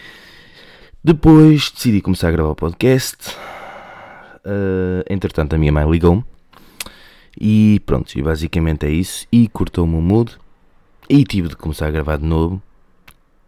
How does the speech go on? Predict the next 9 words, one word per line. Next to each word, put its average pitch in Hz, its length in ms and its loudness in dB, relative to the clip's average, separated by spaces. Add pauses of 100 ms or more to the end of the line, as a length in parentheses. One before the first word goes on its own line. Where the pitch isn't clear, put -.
(260)
Ah, 87 640 2
não 107 240 4
por - 120 2
causa 87 200 0
da 82 120 0
chamada, 95 600 0
mas 123 440 2
porque 120 840 2 (1160)
esqueci-me, 92 760 0